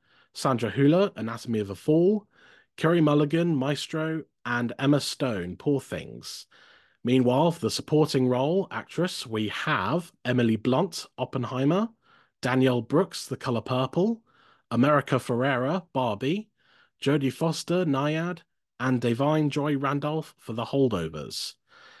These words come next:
So let's talk about lead, first of all. Um, I think the, the big surprise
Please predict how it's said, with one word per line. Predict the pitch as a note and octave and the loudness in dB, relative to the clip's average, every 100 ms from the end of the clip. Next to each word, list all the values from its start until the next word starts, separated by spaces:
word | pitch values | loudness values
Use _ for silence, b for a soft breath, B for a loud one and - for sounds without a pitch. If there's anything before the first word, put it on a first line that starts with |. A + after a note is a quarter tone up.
| b b b | b b b
So | - | 4
let's | D#3+ G3 | 4 6
talk | - G#3 | 4 4
about | F#3+ E3 - | 4 4 4
lead, | C#3+ C#3+ D#3+ G3 G3 | 6 6 6 4 0
first | - E3+ D#3+ - | -2 0 0 0
of | C#3+ | 2
all. | D#3 F3 G3+ - | 4 6 4 4
Um, | C3+ C3 C3 C3 C3 | 0 0 0 -2 -4
I | C3+ | -4
think | C3 F3 E3+ - | -2 0 -2 -4
the, | - C3+ C3+ C3 C3 A#2+ - | -6 2 4 4 0 -6 -6
the | B2+ | -4
big | A#2 D3+ D#3 D3 | 0 2 2 0
surprise | - C#3+ - C#3+ C3 B2 B2 A#2 - | -6 -6 -2 0 0 0 0 -2 -6